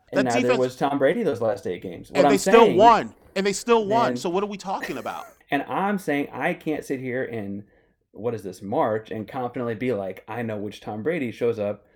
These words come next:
Speaker 1: next fall." I also know that you brought up, "This feels a lot like the Peyton Manning went to Denver," and I agree. I also would point out that Pey-,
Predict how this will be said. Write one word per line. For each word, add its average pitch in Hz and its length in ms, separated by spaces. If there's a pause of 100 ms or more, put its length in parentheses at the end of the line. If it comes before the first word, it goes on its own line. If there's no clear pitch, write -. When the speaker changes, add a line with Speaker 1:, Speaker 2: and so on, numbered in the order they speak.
(160)
Speaker 1:
next 110 260
fall." - 340 (240)
I 123 140
also 190 380
know 123 160
that 120 160
you 123 80
brought 117 240
up, 107 200
"This 120 200
feels 117 220
a 120 40
lot 101 140
like 120 140
the 131 40
Peyton 127 260
Manning 117 220
went 120 120
to 151 40
Denver," 104 440
and 120 100
I 107 140
agree. 127 520 (240)
I - 140
also 214 400
would 214 120
point 202 220
out 208 220
that - 260
Pey-, 220 380